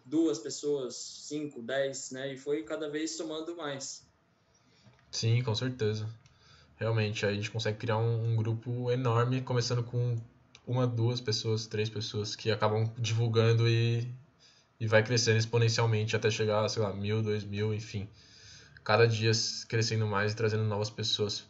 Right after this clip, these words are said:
Speaker 2: pro esporte. Eu queria saber também, a galera da live, quem começou a treinar antes da quarentena e quem começou a treinar durante ou depois, quer dizer, é, durante, <laughs> a gente ainda tá meio de quarentena. Então, quem começou antes da quarentena e quem começou na quarentena?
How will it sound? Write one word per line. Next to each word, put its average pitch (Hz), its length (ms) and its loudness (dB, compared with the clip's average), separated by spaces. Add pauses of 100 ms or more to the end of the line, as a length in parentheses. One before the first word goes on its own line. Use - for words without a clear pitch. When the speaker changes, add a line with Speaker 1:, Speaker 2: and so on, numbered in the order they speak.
Speaker 2:
pro 104 120 -6
esporte. - 760 -6 (1300)
Eu 123 80 0
queria 160 180 0
saber 175 260 0
também, 147 540 2
a 117 100 2
galera 135 240 8
da 147 140 6
live, 113 540 6 (180)
quem 160 200 -2
começou 156 500 4
a 131 40 8
treinar 127 640 2 (400)
antes 113 220 0
da 113 140 2
quarentena 113 640 4
e 131 60 -4
quem 135 160 -4
começou 135 340 0
a - 20 -2
treinar 120 300 2
durante 117 420 4
ou 107 60 4
depois, 107 460 2
quer - 80 -2
dizer, 98 260 0
é, 127 140 0 (100)
durante, 117 460 2
<laughs> 101 40 -2
a 104 40 0
gente 104 320 0
ainda 107 120 4
tá 101 180 -4
meio 98 200 -2
de - 100 -8
quarentena. 95 460 -4 (600)
Então, 113 540 8
quem 147 120 2
começou 160 360 6
antes 143 100 2
da 139 100 8
quarentena 135 500 6
e 143 60 4
quem 139 160 2
começou 139 360 4
na 127 160 6
quarentena? 117 760 4